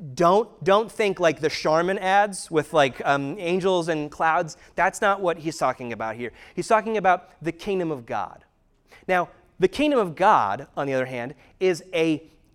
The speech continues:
this too is a multi-layered, um, difficult thing to explain. It's very difficult to say in a short definition, which is why Jesus had to tell parable after parable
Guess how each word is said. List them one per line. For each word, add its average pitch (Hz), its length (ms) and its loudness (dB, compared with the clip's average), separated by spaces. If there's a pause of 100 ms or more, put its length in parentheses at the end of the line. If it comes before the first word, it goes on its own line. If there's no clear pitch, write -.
(180)
this 214 240 4
too 240 260 -2
is 175 240 -6
a 156 120 -2
multi-layered, 165 1200 0 (220)
um, 131 220 -8 (500)
difficult 202 680 -2
thing 185 320 -2
to 196 160 -10
explain. 170 1000 -6
It's 156 180 -8
very 170 300 2
difficult 208 440 -4
to 151 60 -12
say 175 320 2
in 175 120 -4
a 147 40 -6
short 180 320 -8
definition, 175 520 -4 (320)
which 180 160 0
is 151 100 -8
why 160 220 0
Jesus 165 400 -8
had 160 120 -4
to 156 60 -6
tell 139 220 -4
parable 170 500 -2
after 147 240 -4
parable 180 600 0